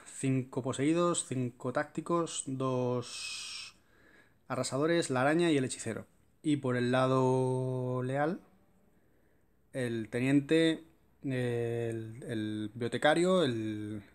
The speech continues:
Telion, cinco teleportados, cinco Ravers nuevos y algo más gordo que no sabemos qué es. Po-, diría que un Land Speeder Primaris, pero, pf, a saber.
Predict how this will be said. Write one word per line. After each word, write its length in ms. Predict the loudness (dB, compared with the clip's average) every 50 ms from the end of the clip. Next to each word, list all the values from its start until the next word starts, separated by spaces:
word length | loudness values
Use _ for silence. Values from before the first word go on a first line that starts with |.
| _ _ _ _
Telion, 480 | 0 2 4 4 4 4 2 2 0 -6 -12 _ _ _ _ _ _ _ _ _ _ -20 -20 -20 _ _ _
cinco 760 | -18 -6 -2 2 4 4 4 4 2 0 -2 -2 0 0 0
teleportados, 800 | 2 2 0 0 0 -2 -4 0 0 2 2 2 2 0 -2 -2
cinco 300 | 0 0 0 0 0 0
Ravers 380 | 0 0 0 0 0 -2 0 0
nuevos 480 | 0 2 2 2 0 -2 -4 -8 -14 -18 _ _ _ _ -20 _ -16 -10
y 140 | -4 0 2
algo 260 | 2 2 2 2 2
más 300 | 2 4 4 2 0 2
gordo 520 | 2 4 4 4 4 4 2 2 0 -4 -12 _ _ _ -20 -20 -20 -20 -20 -20 -20 -20 _ _ _ 0
que 160 | 2 6 6
no 100 | 8 8
sabemos 320 | 8 6 6 4 2 2
qué 180 | 0 -2 -6 -6
es. 120 | -6 -8
Po-, 320 | -10 _ _ _ -8 -6 -6
diría 540 | -6 -8 -6 -2 0 2 4 6 6 6 6
que 60 | 6
un 100 | 6 6
Land 200 | 6 6 6 4
Speeder 440 | 4 2 0 0 2 2 2 0 -2
Primaris, 420 | -4 -6 -4 -4 -6 -6 -8 -10
pero, 600 | -12 -8 -8 -6 -4 -4 -4 -2 -2 -2 -4 -6 -8
pf, 200 | -14 -18 -18 -20 -16 -12
a 100 | -10 -6
saber. 320 | -4 -4 -4 -4 -6 -12